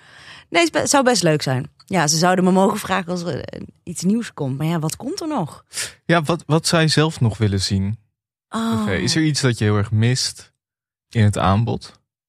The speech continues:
Speaker 1: Ja, waar we het net over hadden, gewoon dat, dat nos-, maar dat is waarschijnlijk zo nostalgisch. Als je nu Wie is de Chef maakt, dan vinden we dat misschien helemaal nu niet zo leuk.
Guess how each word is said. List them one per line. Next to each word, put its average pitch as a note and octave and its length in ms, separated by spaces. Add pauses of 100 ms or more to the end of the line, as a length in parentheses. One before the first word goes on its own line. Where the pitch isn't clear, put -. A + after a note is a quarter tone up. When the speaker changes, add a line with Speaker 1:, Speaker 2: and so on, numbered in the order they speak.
(120)
Speaker 1:
Ja, F3 300
waar F3 100
we E3 60
het E3 100
net F3 220
over E3+ 180
hadden, E3+ 220
gewoon E3+ 240
dat, D#3 280
dat F3 180
nos-, E3 260
maar E3 160
dat D#3 100
is - 80
waarschijnlijk D#3+ 400
zo E3+ 140
nostalgisch. E3 520
Als - 140
je E3+ 60
nu D#3+ 160
Wie D#3+ 120
is D#3 80
de E3 80
Chef E3+ 300
maakt, C#3+ 220
dan D3 120
vinden C#3+ 180
we C3+ 60
dat C#3 120
misschien D3 260
helemaal D3+ 300
nu E3 180
niet D3+ 220
zo D3 120
leuk. D3 460